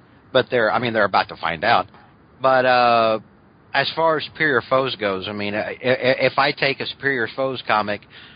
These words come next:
plunk it down in front of somebody and, and say, "Hey, tell me who these people are,"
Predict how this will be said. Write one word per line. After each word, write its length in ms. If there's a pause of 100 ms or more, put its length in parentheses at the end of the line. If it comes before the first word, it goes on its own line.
(180)
plunk 200
it 140
down 240
in 100
front 180
of 60
somebody 400
and, 220
and 160
say, 160
"Hey, 180
tell 160
me 120
who 60
these 160
people 240
are," 300